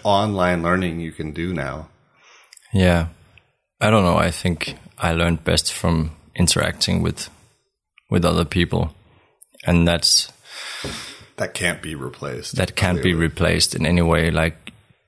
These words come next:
Speaker 2: in Copenhagen, we, there's not so much teaching going on.
Speaker 1: I keep hearing that about the school here.
Speaker 2: Yeah,
Speaker 1: That
Speaker 2: but
Speaker 1: there's very, very little actual classroom time.
Speaker 2: That's,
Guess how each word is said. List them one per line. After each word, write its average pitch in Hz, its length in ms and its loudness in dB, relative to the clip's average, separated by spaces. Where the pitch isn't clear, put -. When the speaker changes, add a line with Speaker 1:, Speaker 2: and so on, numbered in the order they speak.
Speaker 2:
in 95 160 4
Copenhagen, 90 880 2
we, 95 160 2
there's 110 340 2
not 92 160 4
so 90 200 2
much 78 240 -2
teaching - 340 -2
going 73 260 0
on. 69 280 -2
Speaker 1:
I 131 80 0
keep 240 260 2
hearing 147 340 4
that 73 200 0
about 85 240 0
the 85 100 -6
school 95 360 -4
here. 73 320 -6
Speaker 2:
Yeah, 110 240 4
Speaker 1:
That 87 40 -6
Speaker 2:
but 107 120 0
Speaker 1:
there's 92 180 2
very, 95 400 4
very 90 260 4
little 87 460 0
actual 82 500 -4
classroom 80 680 -8
time. 78 400 -12
Speaker 2:
That's, - 380 2